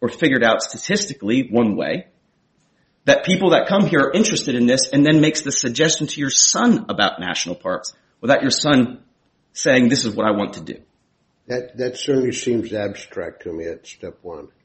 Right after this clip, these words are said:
Speaker 1: I, I, I understand, Your Honor, but, but it just simply wasn't the way searching was done. And, and we,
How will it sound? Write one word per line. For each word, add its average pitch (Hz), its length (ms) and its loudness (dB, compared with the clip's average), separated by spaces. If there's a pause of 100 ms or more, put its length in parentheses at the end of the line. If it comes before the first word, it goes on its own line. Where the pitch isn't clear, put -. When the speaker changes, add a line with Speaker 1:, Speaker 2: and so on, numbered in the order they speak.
(140)
Speaker 1:
I, - 40 -12 (1040)
I, 190 380 6
I 240 60 8
understand, 240 360 4
Your 180 120 4
Honor, 151 180 2
but, - 340 0 (180)
but 190 120 0
it 185 100 -2
just - 280 2
simply 226 260 2
wasn't 208 340 4
the 175 100 2
way 180 200 4
searching 180 540 -2
was 135 180 -4
done. 151 420 -6 (800)
And, 147 220 2
and 160 140 6
we, 165 120 4